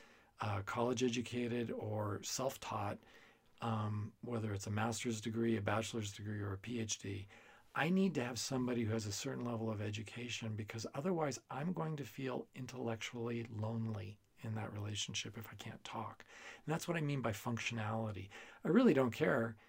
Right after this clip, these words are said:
I mean, if I, if I met a wonderful woman who was intellectually li-, uh, lively and willing to engage intellectually, that's probably going to be enough for me and satisfy me at that level. Although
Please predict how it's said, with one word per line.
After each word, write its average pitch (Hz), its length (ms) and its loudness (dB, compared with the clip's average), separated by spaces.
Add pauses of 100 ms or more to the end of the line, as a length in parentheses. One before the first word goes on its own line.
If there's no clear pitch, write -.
(280)
I 135 40 6
mean, 143 140 8
if 117 80 2
I, 202 240 8
if 123 140 0
I 170 100 6
met 147 320 6
a 117 100 0
wonderful 135 560 2
woman 120 460 2 (360)
who 120 420 2
was 113 200 2
intellectually 120 720 0
li-, 110 140 0 (140)
uh, 107 340 0
lively 107 640 0 (640)
and 110 300 2
willing 123 340 2
to - 140 -6
engage 110 560 0
intellectually, 104 920 -2 (440)
that's 175 200 2
probably 208 640 4
going 135 340 4
to 127 100 0
be 120 180 2
enough 117 300 2
for - 180 -4
me 110 340 0
and 110 120 -2
satisfy 117 560 -2
me 104 160 -2
at 104 100 -8
that 107 220 -4
level. 104 420 -4 (400)
Although 123 500 4